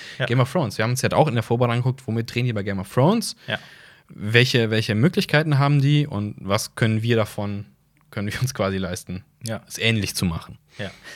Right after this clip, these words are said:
Speaker 1: Nee, aber es ging auch von Anfang an einfach um die, um die, ähm,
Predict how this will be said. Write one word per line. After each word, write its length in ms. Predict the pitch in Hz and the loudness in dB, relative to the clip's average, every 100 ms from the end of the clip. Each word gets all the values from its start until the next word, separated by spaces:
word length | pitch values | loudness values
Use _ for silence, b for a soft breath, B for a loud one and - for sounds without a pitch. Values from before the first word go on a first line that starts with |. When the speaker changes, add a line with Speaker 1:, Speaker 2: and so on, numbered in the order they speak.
| B | B
Speaker 1:
Nee, 80 | 127 | 4
aber 80 | 131 | 4
es 100 | 127 | 4
ging 180 | 135 151 | 0 -2
auch 240 | 127 123 - - | -4 -6 -8 -12
von 160 | 117 | -8
Anfang 300 | 120 131 120 | -6 -6 -6
an 180 | 117 120 | -6 -8
einfach 260 | 117 120 110 | -12 -10 -10
um 120 | 113 | -8
die, 180 | 107 110 | -8 -8
um 200 | 110 107 | -8 -8
die, 260 | 104 107 | -6 -6
ähm, 600 | 101 104 98 98 98 98 | -6 -6 -6 -6 -6 -8